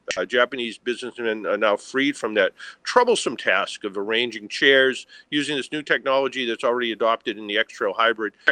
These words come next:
and other Nissan vehicles, the company said in a statement, "Actually, the days of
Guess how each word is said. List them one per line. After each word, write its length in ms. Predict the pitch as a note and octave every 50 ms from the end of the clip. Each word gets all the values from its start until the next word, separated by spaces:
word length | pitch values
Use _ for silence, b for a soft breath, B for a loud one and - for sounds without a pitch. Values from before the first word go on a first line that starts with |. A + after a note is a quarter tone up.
| -
and 100 | - A2
other 200 | A#2 A#2+ A#2 A2+
Nissan 340 | A2+ B2 A#2 - C#3 A2 G#2
vehicles, 400 | G#2 B2 B2 G#2+ - A#2 G2+ -
the 100 | - -
company 260 | - C3+ - - A2
said 200 | - - B2+ A2+
in 60 | A2+
a 40 | A2
statement, 380 | - - B2+ A2+ G#2+ G#2 A2 G#2+
"Actually, 440 | A2 A#2 A2 - - D3 C#3 C3 B2
the 100 | A2 G#2
days 380 | - A#2+ A2+ B2+ C3+ B2+ -
of 100 | A2+ G#2